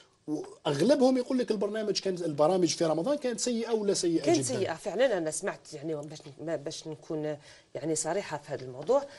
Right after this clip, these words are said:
Speaker 2: انا ما تبعتش كل البرامج في هذا رمضان، كانت عندي انشغالات اخرى، ولكن تبعت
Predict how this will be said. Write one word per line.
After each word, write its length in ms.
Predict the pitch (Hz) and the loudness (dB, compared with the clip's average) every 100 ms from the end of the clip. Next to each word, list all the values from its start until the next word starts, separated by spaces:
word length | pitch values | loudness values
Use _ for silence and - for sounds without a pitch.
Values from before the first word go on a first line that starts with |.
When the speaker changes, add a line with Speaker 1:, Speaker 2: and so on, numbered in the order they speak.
| - - | -8 0
Speaker 2:
انا 140 | 185 | 2
ما 100 | 170 | 2
تبعتش 380 | 156 139 156 - | 0 0 0 -2
كل 100 | 160 | -6
البرامج 460 | 127 139 175 147 | -4 -2 0 -2
في 380 | - - _ - | -4 -14 _ -10
هذا 120 | 123 | -8
رمضان، 300 | 131 135 214 | -6 0 0
كانت 280 | 254 196 175 | 2 -2 -2
عندي 240 | 147 139 - | -6 -10 -10
انشغالات 440 | - 135 139 131 | -10 -8 -10 -10
اخرى، 220 | - 214 | -4 2
ولكن 480 | 294 220 302 - 202 | 4 6 4 4 -4
تبعت 380 | 165 131 311 | -4 -2 -2